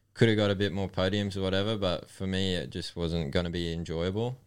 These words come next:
And I w-, I would just, to me, you know, like, the best in the world is, is the four fifty class. So I just wanted to get there as fast as I can.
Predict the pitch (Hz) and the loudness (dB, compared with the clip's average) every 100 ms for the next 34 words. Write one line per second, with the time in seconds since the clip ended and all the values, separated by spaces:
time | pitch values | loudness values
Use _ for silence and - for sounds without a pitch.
0 | _ _ _ - 95 101 101 101 - 95 | _ _ _ 0 2 4 2 -2 -8 -2
1 | 104 104 92 95 87 - - - _ _ | 2 2 0 -6 -6 -8 -12 -18 _ _
2 | _ _ _ - 113 120 120 101 104 101 | _ _ _ 0 2 2 0 0 0 0
3 | 104 95 - 98 98 107 - 107 98 92 | 0 0 -2 -6 -2 -2 -2 -2 -2 0
4 | 92 90 85 82 - 85 82 - - 65 | 0 0 -2 -6 -8 -8 -8 -10 -8 -8
5 | - 90 78 85 - 71 - 58 - - | -2 0 0 -2 -4 -6 -2 -2 0 0
6 | 78 69 78 87 85 80 92 85 85 - | 2 0 0 -2 -6 -8 -8 -8 -6 -4
7 | 82 78 82 78 76 - 110 110 101 92 | -2 -2 -2 -6 -4 0 0 0 -2 -2
8 | 87 - 87 85 90 | -4 -2 -4 -4 -8